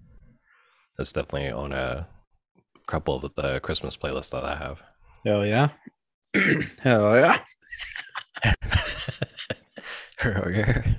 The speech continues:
Speaker 2: Hell yeah. <laughs> All right. What do you, what do you got?
Speaker 1: Uh, that's your number one?
Speaker 2: Yeah. Why
Speaker 1: Absolutely.
Speaker 2: not?
Speaker 1: Okay.
Speaker 2: Actually, pick anything off Beach Boys album except for that slow shit.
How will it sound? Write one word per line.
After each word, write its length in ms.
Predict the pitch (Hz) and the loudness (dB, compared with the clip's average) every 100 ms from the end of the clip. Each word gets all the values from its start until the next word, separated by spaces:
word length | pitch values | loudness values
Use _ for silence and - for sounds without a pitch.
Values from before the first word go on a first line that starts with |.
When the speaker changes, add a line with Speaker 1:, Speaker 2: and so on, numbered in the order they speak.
| - | 6
Speaker 2:
Hell 280 | 139 131 123 | 8 10 8
yeah. 260 | 147 233 277 - _ - - - - _ _ _ _ - - - - | 8 8 6 0 _ -20 -20 -20 -20 _ _ _ _ -18 -18 -18 -4
<laughs> 60 | 127 - - _ - - - - - - - _ _ _ _ - | -2 -2 -6 _ -20 -20 -20 -20 -16 -14 -16 _ _ _ _ 8
All 120 | 127 | 10
right. 260 | 123 120 - | 10 8 8
What 120 | 135 | 8
do 60 | |
you, 100 | 135 | 8
what 80 | 127 | 8
do 60 | 123 | 8
you 120 | 120 | 8
got? 200 | 113 - _ _ _ - _ _ _ _ _ _ _ _ - - | 6 2 _ _ _ -20 _ _ _ _ _ _ _ _ -20 -4
Speaker 1:
Uh, 360 | - 78 69 78 - - | 0 2 2 0 -6 0
that's 180 | 87 | 2
your 100 | - | 2
number 200 | 82 80 | 2 2
one? 260 | 65 78 67 - _ _ _ _ _ _ _ | 4 2 0 -6 _ _ _ _ _ _ _
Speaker 2:
Yeah. 300 | - 311 90 - _ _ | 4 4 2 -4 _ _
Why 80 | - | 0
Speaker 1:
Absolutely. 340 | 165 143 104 - | 2 4 2 0
Speaker 2:
not? 120 | - | -2
Speaker 1:
Okay. 180 | - 170 | 4 6
Speaker 2:
Actually, 320 | 185 180 139 | 8 6 6
pick 200 | - 208 | 6 6
anything 340 | 190 160 139 | 8 8 8
off 180 | 127 113 | 6 6
Beach 200 | 113 101 | 4 4
Boys 220 | 101 95 | 6 4
album 220 | 98 92 95 | 6 4 2
except 240 | - 123 | 2 4
for 80 | 113 | 6
that 140 | 101 | 4
slow 260 | - 104 95 | 6 6 6
shit. 320 | - 78 - | 2 -2 -4